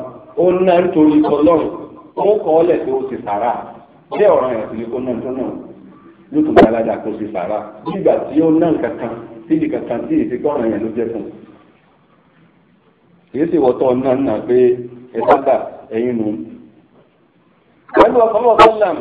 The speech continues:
ó tún ní ọ̀ràn àyàn ìnáwó àwọn obìnrin yín jẹ́ lórí yín, àtàsọ tí wọ́n máa wọ̀, bó bá ti ṣe bójú mu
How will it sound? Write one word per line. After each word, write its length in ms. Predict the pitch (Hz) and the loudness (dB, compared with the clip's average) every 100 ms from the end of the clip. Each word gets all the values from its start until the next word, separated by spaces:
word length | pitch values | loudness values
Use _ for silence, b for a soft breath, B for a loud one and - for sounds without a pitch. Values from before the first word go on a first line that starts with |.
| - | -4
ó 120 | 214 | -2
tún 200 | 220 233 | 0 -2
ní 120 | 233 240 | -2 2
ọ̀ràn 340 | 220 185 185 | 4 4 0
àyàn 300 | 190 175 165 | 0 0 0
ìnáwó 360 | 160 160 202 233 | -2 0 2 4
àwọn 200 | 233 180 | 4 2
obìnrin 420 | 175 165 160 170 | 0 -2 -2 -2
yín 140 | 175 185 | -2 -4
jẹ́ 140 | 170 190 | 0 0
lórí 300 | 190 190 190 | 2 0 0
yín, 280 | 170 180 196 175 - | -4 -6 -6 -10 -2
àtàsọ 480 | 147 143 147 147 151 | 2 4 2 0 -2
tí 140 | 160 | 0
wọ́n 200 | 190 185 | 2 4
máa 200 | 147 139 | 4 2
wọ̀, 240 | 131 123 101 - - - - _ | 2 0 0 -6 -18 -20 -20 _
bó 140 | - 151 | -2 0
bá 120 | 147 | 2
ti 140 | 135 120 | 0 -2
ṣe 120 | 110 120 | -6 -6
bójú 340 | 120 135 135 | -4 -6 -4
mu 180 | 135 120 | -2 -2